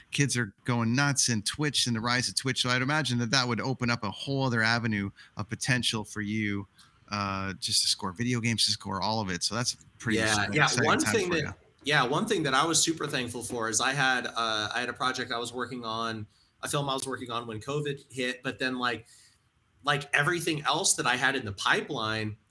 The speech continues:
Speaker 2: at the first thing everyone thought was, "Okay, like, we need to, like, go into post. Like, what can we do post-wise?" Like, so I was, I,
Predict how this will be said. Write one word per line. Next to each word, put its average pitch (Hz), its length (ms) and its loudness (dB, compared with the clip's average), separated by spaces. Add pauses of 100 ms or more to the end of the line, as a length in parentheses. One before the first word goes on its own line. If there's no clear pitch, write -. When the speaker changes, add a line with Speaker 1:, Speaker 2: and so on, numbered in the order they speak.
(460)
Speaker 2:
at 135 180 0
the 139 60 0
first 143 320 2
thing 151 160 0
everyone 135 380 -2
thought 135 300 2
was, 123 200 -2
"Okay, 139 300 -2
like, 123 300 -4 (240)
we 143 180 0
need 160 220 -2
to, 156 80 0
like, 120 320 -2 (760)
go 131 220 2
into 123 140 -2
post. 120 480 0
Like, 104 180 -2
what 143 160 0
can 175 160 0
we 165 120 0
do 139 320 0
post-wise?" 98 680 0
Like, 113 140 0
so - 180 2
I 147 140 6
was, - 300 0 (580)
I, 202 260 6